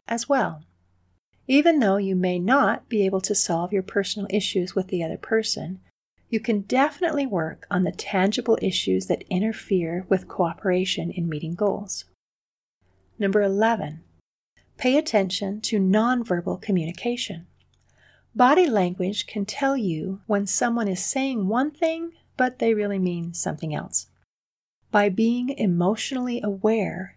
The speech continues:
you can notice when someone's posture, gestures, or facial expressions differ from their words.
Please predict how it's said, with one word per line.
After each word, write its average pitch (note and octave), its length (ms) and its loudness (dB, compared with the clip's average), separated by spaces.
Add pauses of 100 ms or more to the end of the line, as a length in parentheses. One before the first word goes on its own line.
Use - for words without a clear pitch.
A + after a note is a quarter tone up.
(140)
you A3+ 120 2
can A3 300 -4
notice C4 560 -2
when F3+ 120 -6
someone's D3+ 460 -4
posture, B3+ 720 -6 (420)
gestures, - 760 -2 (280)
or A3+ 140 2
facial C#4+ 500 -2
expressions E3+ 800 -6
differ E3 540 -4
from E3+ 260 -4
their F3 160 -6
words. F#3 580 -4